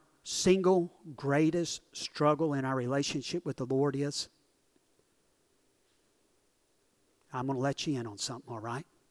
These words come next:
The single greatest struggle in your relationship and my relationship with the Lord is this: you and me. That is our greatest struggle.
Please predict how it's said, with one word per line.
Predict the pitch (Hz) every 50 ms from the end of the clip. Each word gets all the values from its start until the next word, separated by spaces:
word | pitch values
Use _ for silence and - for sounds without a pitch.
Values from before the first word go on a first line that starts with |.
| _ _ _ _ _ _ _ _ _ _ _ _ _ _ _ _ _ _ _ _ _ -
The | 135 123
single | - - 175 170 208 220 240 247 233
greatest | 165 143 156 170 170 165 180 180 -
struggle | - - - - 156 147 147 147 151 160 151 - _ _ _ _ _ _
in | 123 123 120 117
your | 123 143 180 202
relationship | 202 202 190 180 165 170 160 - - 156 - - 165 151 -
and | 139 127 123
my | 139 151
relationship | 165 151 143 147 139 147 147 - 139 123 - 156 165 160
with | 143 139
the | 151
Lord | 131 123 123 113 107
is | 107 - - -
this: | 143 123 113 107 - - - - _ _ _ _ _ _ _ _ _ _ _ _ _ _ _ _ _ _ _ _ _ _ _
you | - 143 143 139 127
and | 117 117 123
me. | 131 139 120 98 - - _ _ _ _ _ _ _ _ _ _ _ _ _ _ _ _ _ _ _ _ _ _ _ _ _ _ _ _ _ _ _ _ _ _ _ _ _ _ _ _ _ _ _ _ _ _ _ _ _ _ _ _ _ _ _ -
That | 185 175 160
is | 151 160 165 -
our | 139 131 113
greatest | - 117 117 113 110 -
struggle. | - - - 113 104 - 101 98